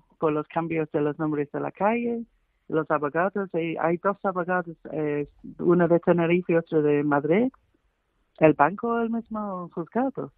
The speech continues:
porque el único que es lo mismo en mi casa y en la otra vivienda es el nombre de la calle y el número, pero,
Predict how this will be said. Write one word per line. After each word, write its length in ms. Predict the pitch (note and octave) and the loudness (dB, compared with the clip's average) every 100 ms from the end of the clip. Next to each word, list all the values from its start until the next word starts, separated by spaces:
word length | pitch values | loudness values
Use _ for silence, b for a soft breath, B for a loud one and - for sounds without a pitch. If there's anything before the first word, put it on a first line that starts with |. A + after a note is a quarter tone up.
| _ _ _ _ _ _ - | _ _ _ _ _ _ -4
porque 200 | F3+ F3 | 0 2
el 300 | E3 E3 F#3+ | 4 4 2
único 540 | A#3 A#3+ - G#3 G3 | 0 0 0 0 0
que 340 | - F3+ E3+ E3 | 0 2 2 0
es 100 | E3+ | 0
lo 160 | D#3+ | -2
mismo 440 | F3 G3 - D#3+ D3+ | 0 -4 -4 -4 -4
en 140 | D#3 | -2
mi 100 | D3+ | -6
casa 380 | - E3+ - D#3+ - | -4 -8 -4 -8 -4
y 200 | D#3 D3 | -4 -2
en 120 | D3 | -2
la 240 | C#3+ C#3+ | -2 -2
otra 300 | D3+ E3+ D#3+ | -4 -2 -2
vivienda 640 | D3+ D3 D3+ F3+ A3 B3 C4+ b b b - | -2 -2 -2 -2 -4 -8 -8 b b b 4
es 180 | A3 A3+ | 6 8
el 180 | F3+ F3 | 6 6
nombre 340 | F#3 A3 G#3+ | 2 2 2
de 120 | G3 | 2
la 120 | F3 E3+ | 0 0
calle 340 | G3+ A#3 C4 | 2 2 2
y 220 | - G3+ | 4 4
el 140 | F#3+ G3 | 4 2
número, 420 | A3+ F#3 D3 C#3+ - | 0 0 -4 -8 2
pero, 440 | F3 E3 D#3+ D#3+ | 4 6 4 4